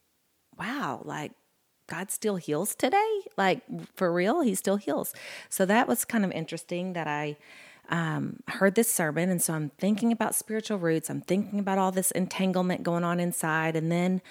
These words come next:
the Lord was showing me, like, "Hey, you're missing the boat on the Holy Spirit. You really need to look into that more.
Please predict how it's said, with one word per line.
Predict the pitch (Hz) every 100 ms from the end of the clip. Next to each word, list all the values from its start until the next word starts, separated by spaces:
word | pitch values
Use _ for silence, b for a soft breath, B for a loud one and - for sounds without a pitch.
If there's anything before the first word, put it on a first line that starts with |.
| B
the | - 175
Lord | 175 185
was | 170 160
showing | - 208 190
me, | 170
like, | 160 160 170
"Hey, | 196
you're | 202 196
missing | 190 240 -
the | -
boat | 170 185 214
on | 175
the | 165
Holy | 143 170 196
Spirit. | 175 - 156 156 226 311 - -
You | 196 196
really | 226 254
need | 240 202
to |
look | 175 175 175
into | 175 185
that | 220 226
more. | 226 240 247